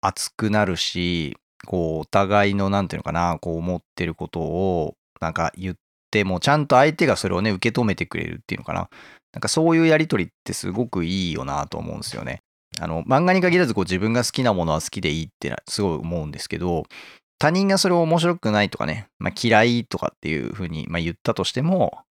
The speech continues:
まあ、やっぱ自分が好きなものは好きなんだっていう風に言えるっていうのはすごくいいよなと。なんかそういう意味でもここでね、福田新太がその、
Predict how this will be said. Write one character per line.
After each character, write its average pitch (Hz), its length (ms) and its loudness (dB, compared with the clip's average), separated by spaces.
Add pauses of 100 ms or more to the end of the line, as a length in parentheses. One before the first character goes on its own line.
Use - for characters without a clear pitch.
(160)
ま 143 60 0
あ、 - 20 2
や - 20 -
っ - 20 -4
ぱ 110 100 4
自 113 200 -2
分 220 200 0
が 233 100 2
好 - 100 -4
き - 140 -2
な 226 80 4
も 127 140 4
の 101 60 4
は 92 60 2
好 - 80 -4
き - 180 -2
な 135 100 2
ん 98 80 0
だ 104 100 2
っ - 40 -2
て - 200 -4
い 87 40 2
う - 20 0
風 90 180 -4
に 82 120 -6
言 90 160 -2
え 117 100 4
る 123 100 -2
っ - 20 -8 (180)
て 87 60 -6
い - 20 -4
う 78 40 -4
の 80 40 -6
は 80 40 -6
す - 160 -4
ご 107 120 0
く 82 160 -6
い 85 140 -2
い - 20 -2
よ 73 100 -6
な 71 180 -4
と。 - 100 -16 (800)
な - 40 -20
ん - 20 0
か 131 60 0
そ 170 200 2
う 165 60 4
い 165 40 6
う - 40 6
意 156 60 2
味 117 100 2
で 90 80 2
も 78 120 -4
こ 73 120 -8
こ 85 100 -2
で 85 100 0
ね、 85 220 -2 (300)
福 - 180 -4
田 92 80 2
新 90 180 -2
太 80 180 -6
が 76 100 -4
そ 85 120 -8
の、 78 160 -6